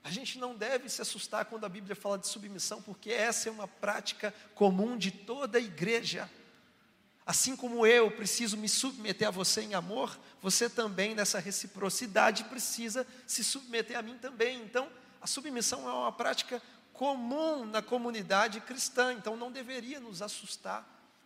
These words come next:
uma palavra como essa. Então, a gente vai entender que isso não nos causa espanto. Portanto, a sujeição da esposa ao marido deve ser essencialmente a mesma vivida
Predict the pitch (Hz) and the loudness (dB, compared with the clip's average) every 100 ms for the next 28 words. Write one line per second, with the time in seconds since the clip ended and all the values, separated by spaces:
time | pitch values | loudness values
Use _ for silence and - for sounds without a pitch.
0 | - 196 202 202 175 170 190 196 202 - | -8 -2 0 2 2 4 2 0 -10 -12
1 | - - _ - 202 220 208 208 - - | -20 -20 _ -10 -4 0 2 2 0 -4
2 | - - - _ _ _ _ _ _ _ | -8 -20 -20 _ _ _ _ _ _ _
3 | _ _ _ _ _ _ 185 240 269 254 | _ _ _ _ _ _ -6 2 4 2
4 | 147 - - 160 214 214 185 240 277 247 | -4 -14 -8 -4 -2 -2 -2 -2 -2 -6
5 | 202 196 269 - 240 233 247 240 247 240 | -4 -2 -4 -4 -6 -2 -2 -2 -4 -4
6 | - 226 226 247 - 226 - - - 240 | -2 0 0 -2 -6 -4 -2 -2 0 0
7 | 226 196 - - - - 190 - 254 269 | 0 -2 -12 -20 -20 -16 -14 2 2 2
8 | 262 254 - - - - 190 - - 277 | -4 -14 -18 -20 -20 -2 0 2 0 0
9 | 208 233 208 - 262 359 294 254 - 220 | 2 2 2 4 2 0 -4 -2 -2 0
10 | 196 165 190 180 147 175 226 240 - - | 0 0 0 0 -2 -2 -6 -8 -14 -20
11 | - - - 175 196 196 - 214 196 - | -20 -20 -12 2 2 2 -2 -2 -6 -8
12 | - 220 240 226 - 214 226 - 202 175 | -4 0 0 2 0 0 0 2 2 2
13 | 160 180 208 - - - 214 196 214 240 | -2 -4 -2 -4 -2 0 2 2 0 0
14 | 185 175 156 165 147 196 196 | -2 -4 -6 -6 -8 -6 -6